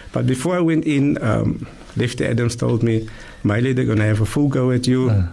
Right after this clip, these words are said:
Speaker 1: Just remain calm and just take your time and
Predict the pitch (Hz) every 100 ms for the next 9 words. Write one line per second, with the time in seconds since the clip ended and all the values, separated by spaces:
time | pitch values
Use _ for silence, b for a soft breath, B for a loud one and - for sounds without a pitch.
0 | - 127 127 - - - 110 107 117 139
1 | 139 135 131 131 139 - - - B B
2 | B B B - 131 131 - - 147 143
3 | 117 131 127 120 107 104